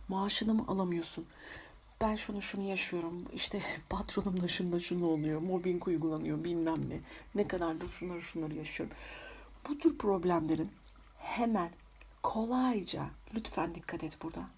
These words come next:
kolayca ve huzurluca de. Kolayca ve huzurluca çözülmesi için neler mümkün? Tamam. Bunu yaz bir yere lütfen. Şimdi çoğu yerde "Neler mümkün, neler mümkün, bunu uygula, bunu uygula." deniliyor. Yo, yo, yo.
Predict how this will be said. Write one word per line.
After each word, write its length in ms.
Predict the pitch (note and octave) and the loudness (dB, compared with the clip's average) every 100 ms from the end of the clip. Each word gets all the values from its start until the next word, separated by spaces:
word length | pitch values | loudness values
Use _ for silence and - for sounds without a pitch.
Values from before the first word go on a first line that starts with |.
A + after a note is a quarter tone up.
| - | -8
kolayca 580 | - G3+ G3+ G#3 G3+ F#3 | -4 0 0 0 0 0
ve 80 | F3+ | 0
huzurluca 640 | F#3 F3 F#3 E3 E3 E3 | 2 2 2 0 -2 -2
de. 140 | - - - - - - - - | -4 -8 -18 -20 -18 -18 -18 -14
Kolayca 600 | - A#3 A3+ A#3+ A#3 G3 | -2 2 4 2 2 0
ve 40 | F#3+ | 0
huzurluca 640 | F#3 F#3 G3 F#3 F3 D#3+ - - - | -2 0 0 0 0 -2 -4 -18 -18
çözülmesi 680 | - - G3+ G3 G3+ G3+ - | -4 0 0 2 2 2 2
için 300 | G#3+ - F3 - - - - - - - - - | 0 -2 -2 -4 -18 -20 -20 -20 -20 -20 -20 -4
neler 360 | G#3 G3+ G3 F#3 | 2 4 4 4
mümkün? 380 | D#3+ D#3 - - - - - - - - | 0 -4 -8 -14 -16 -20 -20 -20 -20 -10
Tamam. 260 | - B3+ F4+ - - - - - - - - - - - - - - | -2 0 0 -8 -14 -12 -12 -14 -16 -18 -20 -20 -20 -20 -20 -10 2
Bunu 100 | A#3+ | 6
yaz 360 | B3 A#3 A3 F3 | 6 4 0 -2
bir 60 | |
yere 120 | E3 | -2
lütfen. 360 | D3+ D3 - E3 E3 - - - - - | -4 -6 -10 -10 -12 -20 -20 -20 -20 -8
Şimdi 380 | - D#4+ B3+ - | 0 2 2 0
çoğu 240 | - D4+ | 2 4
yerde 440 | C#4+ F#3 D#3+ F3+ B3+ - - | 4 2 0 -2 -4 -8 -2
"Neler 260 | B3 C#4+ | 4 4
mümkün, 340 | B3+ F3 A#3+ B3 | 4 0 -2 -2
neler 240 | A3+ G#3+ | 0 0
mümkün, 380 | G3 D3 - A#3 | 0 -2 -2 -4
bunu 120 | A#3 | -2
uygula, 360 | A3 E3+ A3 A#3 | -2 -2 0 0
bunu 120 | G3+ | 0
uygula." 360 | F3+ E3 D#3 C#3+ | -2 0 -2 -2
deniliyor. 320 | C3 B2+ B2+ - - | -4 -4 -6 -12 -6
Yo, 240 | A3 B3+ A#3+ | 2 4 4
yo, 220 | G#3+ G3 | 2 0
yo. 160 | F3 | -2